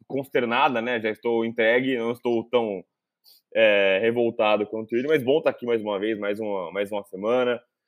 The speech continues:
Com o Yuri, que é um parceiraço nosso, com todo mundo que vem com a gente nos comentários. Já vi que tá o Matheus aí com a gente, tá o pessoal do nosso podcast, tá o Silver tá com a gente. O Silver tá sempre com a gente, né? O Silver não interessa a hora, ele tá sempre com a gente, mas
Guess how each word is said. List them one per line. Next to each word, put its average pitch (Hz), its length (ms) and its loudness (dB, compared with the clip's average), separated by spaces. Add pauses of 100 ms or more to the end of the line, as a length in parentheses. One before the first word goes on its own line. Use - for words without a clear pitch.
(140)
Com 135 200 -4
o 131 40 0
Yuri, 160 320 6
que 147 60 -6
é - 20 -2
um 135 60 -6
parceiraço 120 520 0
nosso, 113 320 0
com 113 120 -14
todo 113 140 -6
mundo 120 180 -6
que 113 120 -12
vem 110 200 -4
com 110 80 0
a 101 100 2
gente 107 340 -8
nos 107 140 -12
comentários. 113 720 -4 (320)
Já 120 140 2
vi 123 100 0
que 123 60 -12
tá 120 100 0
o 113 40 0
Matheus 110 400 -2
aí 104 120 0
com 95 120 -8
a 85 80 -4
gente, 117 480 -6
tá 107 80 -8
o - 40 -14
pessoal 107 240 -12
do 107 60 -8
nosso 107 180 -6
podcast, 113 720 0
tá 113 80 -2
o 110 120 -2
Silver 117 420 -6
tá 101 100 -6
com 87 120 -8
a 95 40 -4
gente. 127 200 -6
O - 20 -20
Silver 214 220 -4
tá 170 100 -2
sempre 175 220 -10
com - 80 -4
a 147 60 0
gente, 101 300 -8
né? 101 80 -12
O 101 60 -8
Silver 113 220 -12
não 120 60 -6
interessa 113 460 -2
a 117 60 2
hora, 113 260 2 (460)
ele 117 160 -6
tá 113 160 -4
sempre 110 260 -14
com - 80 -8
a 104 80 0
gente, 107 360 -6
mas 117 260 -2